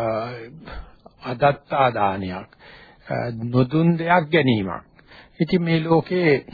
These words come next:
මිනිස්සු පුදුම ආශාවක් තියෙනවා. අර ආශාවෙන් හරි අම්බ කරන දේවල් කඩා ගන්න. මාන විතර පෙරේත ජාතියක් ඇත්තෙම නැහැ. මීයක් කඩනකොට හිතන්නකෝ.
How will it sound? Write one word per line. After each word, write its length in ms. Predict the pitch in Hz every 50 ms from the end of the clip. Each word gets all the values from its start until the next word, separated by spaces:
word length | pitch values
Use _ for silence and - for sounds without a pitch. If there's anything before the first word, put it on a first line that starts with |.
| - - - -
මිනිස්සු 520 | 151 139 147 147 156 147 - - - 214 240 247 254 _ - - - - - - _
පුදුම 300 | - - 185 160 190 190
ආශාවක් 720 | 190 165 160 170 190 175 - 190 214 208 202 185 160 151 -
තියෙනවා. 540 | - - 143 127 120 117 113 113 135 175 220 240 - - - _ _ _ _ _ _ _ _ _ _ _ _ _ - _ _ _ _ - - -
අර 200 | - - 120 120 143 143 139 123 104 - _ - - - - - _ - 147
ආශාවෙන් 640 | 139 143 151 - - 156 143 143 143 151 170 175
හරි 260 | 135 120 147 143 147 143
අම්බ 180 | 135 135 139
කරන 280 | 135 - 147 135 131 127
දේවල් 280 | 120 127 131 147 170
කඩා 280 | 170 - 139 131 123 110
ගන්න. 220 | 101 98 104 117 123
මාන 320 | 127 131 139 151 160 160
විතර 280 | 151 156 147 175 175 170
පෙරේත 360 | 160 - 143 143 147 151 - 160
ජාතියක් 480 | 147 147 143 139 135 - 170 170 - 143
ඇත්තෙම 300 | 127 - - 135 120 98
නැහැ. 260 | 98 92 85 90 - _ - - - - - - _
මීයක් 360 | - 151 170 180 190 190 180
කඩනකොට 420 | - 185 175 160 170 170 175 165 170
හිතන්නකෝ. 580 | 156 156 - 165 156 156 151 151 151 143 123